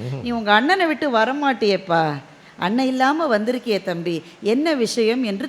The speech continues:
தாரை கேட்பதை கம்பன் சொன்னான், "இசையினும் இனிய சொல்லினாள்" என்று சொன்னான்.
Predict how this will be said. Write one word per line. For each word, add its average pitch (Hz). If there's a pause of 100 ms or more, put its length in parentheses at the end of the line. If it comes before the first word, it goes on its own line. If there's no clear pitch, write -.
தாரை 262
கேட்பதை 240 (120)
கம்பன் 240
சொன்னான், 190 (380)
"இசையினும் 254 (220)
இனிய 175 (120)
சொல்லினாள்" 160 (100)
என்று 135
சொன்னான். -